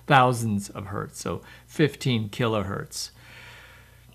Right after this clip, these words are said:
So you can see some creatures can hear lower and some creatures can hear higher, but it's really important for us to understand that. And there's more to that as well,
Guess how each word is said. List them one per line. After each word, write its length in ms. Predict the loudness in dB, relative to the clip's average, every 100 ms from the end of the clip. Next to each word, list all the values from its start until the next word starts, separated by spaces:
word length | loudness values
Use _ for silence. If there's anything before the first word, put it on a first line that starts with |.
| -20 -20 -20 -20 2
So 100 | 4
you 120 | 4
can 160 | 4 0
see 160 | 0
some 220 | 2 2 4
creatures 440 | 4 4 2 0
can 160 | 4 6
hear 200 | 8 8
lower 320 | 6 4 2
and 120 | 0
some 180 | 0 0
creatures 440 | 0 -2 -2 -4
can 160 | -2 -4
hear 380 | -4 -2 0 2
higher, 400 | 2 4 4 2
but 120 | 0
it's 160 | -2
really 200 | -2 0
important 340 | -2 -2 -4 -4
for 140 | -4
us 100 | -6
to 100 | -4
understand 640 | -6 -4 -4 -4 -2 0 0
that. 200 | -2 0
And 100 | 4
there's 160 | 6
more 340 | 8 6 6 2
to 280 | 2 0
that 260 | 4 4 2
as 180 | -2 0
well, 480 | 2 4 4 2